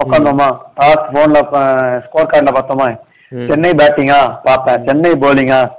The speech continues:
Speaker 1: சரி விடு பார்த்து போ செகண்ட் இன்னிங்ஸ்னு சொல்லிட்டு
Speaker 2: ம்.
Speaker 1: பாக்குறேன். பார்த்தா வரமாட்டேங்குது எனக்கு. கேட்டா
Speaker 2: ம்.
Speaker 1: ஒன் டிவைஸ், ஒன் டிவைஸ்ல தான் வந்து உங்களுக்கு லைவ் வரும்
Speaker 2: ஆமா.
Speaker 1: எல்லா, ஆமா.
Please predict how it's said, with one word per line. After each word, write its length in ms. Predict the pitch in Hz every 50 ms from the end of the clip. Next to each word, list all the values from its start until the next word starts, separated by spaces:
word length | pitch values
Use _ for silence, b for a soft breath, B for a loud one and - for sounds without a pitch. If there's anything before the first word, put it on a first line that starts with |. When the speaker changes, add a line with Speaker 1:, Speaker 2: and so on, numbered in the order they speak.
| b b b b _ -
Speaker 1:
சரி 340 | 202 220 240 247 247 254
விடு 280 | 254 262 277 294 285 277
பார்த்து 340 | - 254 269 262 262 269 226
போ 140 | 233 220 226
செகண்ட் 40 | 240
இன்னிங்ஸ்னு 600 | 220 226 214 214 214 208 208 190 170 208 196 175
சொல்லிட்டு 280 | 190 185 170 175 220 240 247 233 214 196 175 165 - 147 139 127 120 - - -
Speaker 2:
ம். 440 | 123 123 123 120 117 117 117 - 180
Speaker 1:
பாக்குறேன். 440 | 202 233 233 - 220 208 220 233 220 226
பார்த்தா 300 | 202 190 190 185 - - 233 226 220 208 185 175 170 160 147 139
வரமாட்டேங்குது 500 | 147 190 226 233 233 220 - 175 156 147
எனக்கு. 500 | 135 123 120 117 - 135 151 180 190 190 - _ _ _ _ _ _ _ _
கேட்டா 280 | 170 180 175 - 226
Speaker 2:
ம். 40 | 196
Speaker 1:
ஒன் 240 | 160 160 190 214 208
டிவைஸ், 720 | 202 208 220 220 254 220 - 226 214 202 196 190 180 - -
ஒன் 240 | - 156 165 185 202
டிவைஸ்ல 340 | 202 214 220 220 220 220 220
தான் 180 | 220 226 220
வந்து 240 | 208 190 180 190 190
உங்களுக்கு 340 | 180 165 156 160 - - 147
லைவ் 220 | 143 143 165 165
வரும் 420 | 151 139 127 120 123 123 120 110 104
Speaker 2:
ஆமா. 480 | 135 151 156 151 139 131 123 120 117
Speaker 1:
எல்லா, 600 | 131 139 151 170 175 170 160 151 147 139 - - -
ஆமா. 340 | 147 143 143 135 127 120